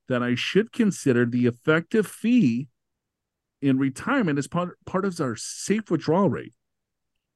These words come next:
Okay. Am I overthinking? A little bit. <laughs> Are financial advisors worth the fee over course of time?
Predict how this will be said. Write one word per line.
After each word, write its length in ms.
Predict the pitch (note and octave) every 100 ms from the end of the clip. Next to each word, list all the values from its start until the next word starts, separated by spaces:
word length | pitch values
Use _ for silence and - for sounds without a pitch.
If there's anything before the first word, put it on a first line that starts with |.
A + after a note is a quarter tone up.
| _ _ _ _
Okay. 240 | G2+ B2+ F#3+
Am 80 | -
I 100 | B2+
overthinking? 640 | C#3+ F3+ E3+ A3 - - - _ _ -
A 80 |
little 300 | D#3+ G#3+ G#3+
bit. 280 | E3 G3 F2+ - _ _ _ _ _ _ _ _ _ _ -
<laughs> 440 | - _ - _
Are 80 | F#3+
financial 540 | - E3+ E3 A3+ A3
advisors 560 | F#3+ C#3 C#3+ C#3+ D3 -
worth 220 | C#3 E3+
the 100 | F#3
fee 260 | - C3 B2+
over 400 | B2+ - A#2 A#2+ _ - - - -
course 240 | C#3 B2
of 120 | G#2+
time? 380 | D#3 D3 F2 C#2